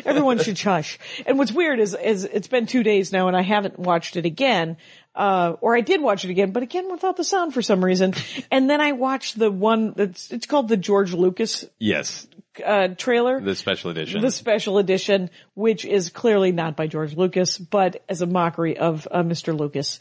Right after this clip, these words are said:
Speaker 2: Yes.
Speaker 1: Because there are adorable and weird, uh, choices, uh, with props and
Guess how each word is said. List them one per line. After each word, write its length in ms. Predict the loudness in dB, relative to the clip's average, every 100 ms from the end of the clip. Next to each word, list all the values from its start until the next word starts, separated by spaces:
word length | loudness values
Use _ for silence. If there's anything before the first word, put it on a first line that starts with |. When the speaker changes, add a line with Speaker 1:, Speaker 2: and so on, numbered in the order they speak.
| -12
Speaker 2:
Yes. 240 | -8 0
Speaker 1:
Because 360 | 0 2 2 0
there 280 | 2 2 2
are 340 | -2 -2 -4 -2
adorable 800 | -2 0 2 2 0 -2 -4 -6
and 280 | -6 -4 0
weird, 540 | 4 4 4 2 0 -6 -2
uh, 200 | 0 0
choices, 760 | 2 2 2 0 -4 -4 -8 -6
uh, 180 | -4 -4
with 200 | -6 -6
props 460 | -2 -2 -4 -10 -14
and 360 | -8 -8 -8